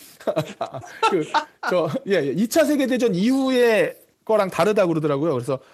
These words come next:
원자폭탄이 터진 이후에는 사십오 년 이후의 와인들은 다 그 방사능이 조금씩 있기 때문에 위조라고 알 수, 안다고 하는데,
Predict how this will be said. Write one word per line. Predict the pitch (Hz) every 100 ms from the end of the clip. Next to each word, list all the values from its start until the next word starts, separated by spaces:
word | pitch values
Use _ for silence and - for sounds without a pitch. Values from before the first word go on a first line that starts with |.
| _
원자폭탄이 | 151 156 240 254 - 214 190
터진 | 285 294 185
이후에는 | 135 185 170 147 151 120 - - - _ -
사십오 | - 214 240 233
년 | 214
이후의 | 151 190 196
와인들은 | 147 127 170 160 147
다 | 131 123 110 - _ _ _ _ _ _ -
그 |
방사능이 | 117 147 180 240 233 202 175
조금씩 | 160 165 147
있기 | 113 170
때문에 | 160 131 123 139 107 76 _ _ _ _ _
위조라고 | 147 151 202 196 165 165
알 | 113
수, | 113 - _
안다고 | 117 143 180 170
하는데, | 196 170 160 175